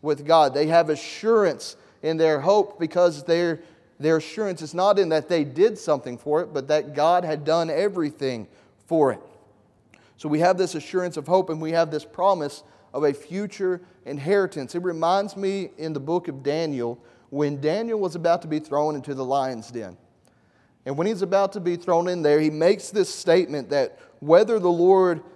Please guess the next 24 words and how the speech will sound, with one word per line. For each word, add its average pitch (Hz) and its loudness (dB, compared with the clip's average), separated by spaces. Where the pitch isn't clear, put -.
delivers 185 2
him 208 -6
from 165 -6
the 139 -6
mouths 170 -6
of 160 -8
the 131 -4
lions 160 0
or 139 -6
into 175 -6
his 143 -6
hands, 135 -8
he 180 -12
will 147 -2
rejoice. 120 -12
We 151 -6
have 165 -2
this 135 -6
promise 175 -4
of 135 -6
a 120 -2
future 160 -10
inheritance 127 -8
which 131 -4